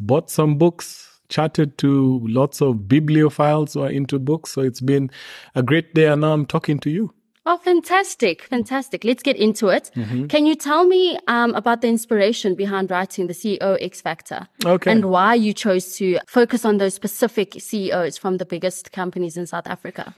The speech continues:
Speaker 1: Okay. So I wrote Masters of Money, my
Speaker 2: Mm-hmm.
Speaker 1: first book, also through, uh, Jonathan Ball. Great, uh, response. The reason why I wrote that book is because I am a financial reporting expert and I work with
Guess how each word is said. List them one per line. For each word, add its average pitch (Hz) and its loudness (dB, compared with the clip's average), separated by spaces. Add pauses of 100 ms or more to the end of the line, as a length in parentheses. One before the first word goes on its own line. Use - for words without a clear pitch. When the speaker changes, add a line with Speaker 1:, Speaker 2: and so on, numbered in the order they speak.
(120)
Speaker 1:
Okay. 190 2
So 185 0
I 165 4
wrote 190 2
Masters 151 4
of 120 2
Money, 147 4
my 127 -2
Speaker 2:
Mm-hmm. 117 -6
Speaker 1:
first 135 0
book, 135 0
also 127 2
through, 113 0
uh, 107 -6
Jonathan 107 -4
Ball. 127 2 (480)
Great, 139 2
uh, 117 0
response. 135 0
The 117 2
reason 127 4
why 123 4
I 117 4
wrote 120 2
that 113 0
book 123 0
is 104 -2
because 113 -2
I 127 2 (360)
am 117 2
a 110 0
financial 117 0
reporting 117 -2
expert 156 0
and 107 0
I 107 -2
work 117 2
with 110 0